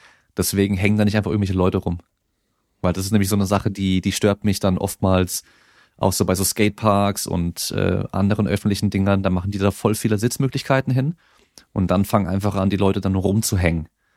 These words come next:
Weißt du, und dann hocken die sich da hin und saufen da vielleicht und dann werden Flaschen rumgeworfen und,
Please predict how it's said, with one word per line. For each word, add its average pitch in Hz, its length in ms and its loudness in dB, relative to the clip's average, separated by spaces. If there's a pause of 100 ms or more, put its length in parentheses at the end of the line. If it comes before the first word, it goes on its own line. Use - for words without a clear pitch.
(140)
Weißt 82 240 0
du, 107 80 4
und 92 60 4
dann 87 180 0
hocken 107 300 -2
die 98 60 2
sich 87 120 -4
da 95 80 -2
hin 98 140 2
und 95 100 2
saufen 113 360 2
da 113 80 2
vielleicht 110 420 2
und 98 60 0
dann 87 80 0
werden 90 180 -2
Flaschen 107 320 -2
rumgeworfen 107 640 0
und, 92 260 -4